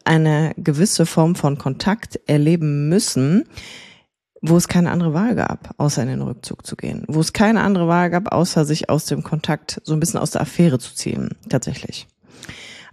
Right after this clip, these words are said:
Ein, eine zweite ganz passende Schutzstrategie ist, wenn ich mich dauerhaft anpasse. Das heißt, ich bin eigentlich gar nicht so richtig ich selber, ich tauche gar nicht in meinem authentischen Selbst auf, sondern ich schütze mich,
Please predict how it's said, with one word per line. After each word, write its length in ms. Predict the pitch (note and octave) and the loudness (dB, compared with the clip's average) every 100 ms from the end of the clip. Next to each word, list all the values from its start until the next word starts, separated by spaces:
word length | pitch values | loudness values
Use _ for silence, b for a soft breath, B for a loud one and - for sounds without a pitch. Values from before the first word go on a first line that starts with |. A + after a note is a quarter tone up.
| - | -2
Ein, 380 | F3 F#3 F#3 - | 2 4 4 2
eine 240 | E3+ F3+ F3+ | 2 2 2
zweite 440 | - G3+ D4+ F#3 | 2 2 2 0
ganz 360 | E3+ E3+ - - | 0 0 -2 -6
passende 480 | - G#3 - D#3+ | -2 0 0 0
Schutzstrategie 640 | D3+ - - - D#3 D3+ - | 0 -2 -4 -4 -4 -4 -4
ist, 180 | - E3+ | -2 -2
wenn 80 | |
ich 80 | F3 | 0
mich 140 | F3+ - | 0 0
dauerhaft 400 | F3 F#3 G3+ - | 0 0 -4 -4
anpasse. 500 | A#3 - C#3 - - _ | -4 -4 -6 -6 -10 _
Das 140 | - E3 | -2 4
heißt, 300 | D#3+ F3 - | 4 4 -2
ich 200 | - - | -8 0
bin 260 | G#3 A3+ - | 2 2 0
eigentlich 320 | E3 F#3 - | -2 -2 0
gar 220 | D3 F3 | 4 4
nicht 200 | F3+ F3 | 2 -2
so 120 | - | -2
richtig 300 | D#3+ F#3+ D3+ | -2 -2 -4
ich 100 | D3 | -6
selber, 360 | D#3 D#3+ E3+ C#3 | -2 0 2 0
ich 120 | - | -4
tauche 360 | - D#3+ A3+ D3 | -6 -6 -4 -2
gar 220 | C3+ C3 | 0 0
nicht 200 | E3 - | -2 -2
in 140 | - | -2
meinem 220 | D3 C#3 B2+ | 0 0 0
authentischen 540 | D#3+ D#3 D#3+ - C3+ | 0 2 2 0 -2
Selbst 340 | C3+ B2+ - | -2 -2 -2
auf, 320 | - B2 E3 - B B B | 0 2 2 0 B B B
sondern 500 | - C#3+ D3 D3+ C4+ - B B B | 0 4 4 4 2 -2 B B B
ich 160 | D#3 | 2
schütze 400 | - C4 - - | 4 4 4 2
mich, 400 | D3 D3 A#3 - | 4 4 2 0